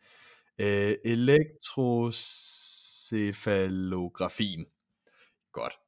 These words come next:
Det er den metode, som, øh, man bruger til at måle aktivitet i hjernen, som man måske, øh, har set eller kender, hvis man forestiller sådan, så sådan en hjelm af elektroder, som man sådan putter oven på kraniet, øh, og ellers så kan man jo søge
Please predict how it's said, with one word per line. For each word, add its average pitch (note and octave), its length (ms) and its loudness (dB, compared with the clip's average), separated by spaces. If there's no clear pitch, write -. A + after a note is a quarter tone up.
Det B2+ 60 6
er B2+ 40 8
den C3 160 6
metode, B2+ 440 6
som, G2 340 2
øh, F2+ 320 0
man G2+ 240 -4
bruger A2+ 200 4
til A2+ 140 0
at G#2 60 0
måle G2+ 320 2
aktivitet G2 440 -4
i G2 40 -4
hjernen, G2 360 0
som G2 160 -2
man F#2+ 220 -2
måske, C3 800 0
øh, F#2 240 0
har A2 120 -6
set C3+ 500 4
eller E2+ 260 -2
kender, B2 280 2
hvis A2+ 220 -2
man G2+ 260 -2
forestiller A#2 400 2
sådan, A2+ 300 0
så - 180 -4
sådan A#2 220 -2
en A2 120 -2
hjelm A#2 440 6
af A2 100 -4
elektroder, G#2 1000 0
som G#2+ 180 -2
man G2 400 -4
sådan G2+ 280 -4
putter - 360 -2
oven A2 240 0
på G#2 120 -10
kraniet, F#2 500 -2
øh, E2 480 -2
og G#2+ 100 -2
ellers F#2+ 180 -2
så G2+ 80 -8
kan F#2 60 -8
man F#2 100 -4
jo F2 60 -6
søge F#2+ 240 -4